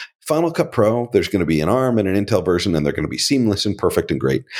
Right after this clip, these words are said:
Adobe is gonna be on board. They already have Lightroom for the iPad. They're gonna have great Photoshop for the iPad. It's gonna work great on the Mac. Like, Adobe's gonna be down. Blackmagic's gonna be on board. Um, who else?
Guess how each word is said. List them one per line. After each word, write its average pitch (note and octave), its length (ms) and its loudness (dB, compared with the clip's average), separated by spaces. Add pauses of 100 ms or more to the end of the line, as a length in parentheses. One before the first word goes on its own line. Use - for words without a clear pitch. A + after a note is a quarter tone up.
(200)
Adobe A#2+ 460 2
is G#2 120 0
gonna E2+ 180 -2
be C#2+ 80 -2
on B1+ 120 -2
board. A#2 580 -2
They G2+ 120 0
already G2 200 2
have F2+ 220 0
Lightroom G#2+ 580 0
for A2 80 -2
the G2+ 220 2
iPad. F#2+ 680 0
They're E2+ 180 4
gonna D#2+ 180 -2
have D#2+ 220 -4
great F#2 220 0
Photoshop A2 460 0
for G2+ 80 -8
the G2 80 0
iPad. G2 460 0 (320)
It's - 100 -2
gonna D#2+ 160 2
work - 160 -4
great A#2+ 200 2
on G2+ 100 0
the G2 80 2
Mac. F#2 360 0 (300)
Like, G2 240 2 (360)
Adobe's C#3+ 460 0
gonna F#2 160 2
be D#2+ 140 2
down. D2 320 -2
Blackmagic's A#2+ 680 0
gonna A#2+ 220 0
be A2 100 2
on G#2 140 2
board. G2 560 0 (140)
Um, D#2 480 0 (640)
who A#2 100 4
else? F#2 160 2